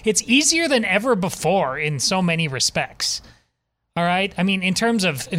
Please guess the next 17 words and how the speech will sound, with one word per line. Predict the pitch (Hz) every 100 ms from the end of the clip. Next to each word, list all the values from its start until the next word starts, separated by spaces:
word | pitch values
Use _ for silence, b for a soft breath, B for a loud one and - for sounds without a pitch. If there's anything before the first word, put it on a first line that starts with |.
| 175 B B
food, | - - 220 220 226
shelter, | 196 - 202 185 - 214 214
clothing, | - - 170 180 196 214 202 139
want, | 143 165 208 - 156
certainly | 247 254 170
in | 160
this | 156 190
country, | - 139 117 135 117 - B B -
you, | 208
but | 226
you | 214 214
have | 233 220
more | 170 165 214 214
victimology | 147 208 - 190 160 190 196 139 147
coming | - 175 180 165
out | 165 170
of, | 160 147 131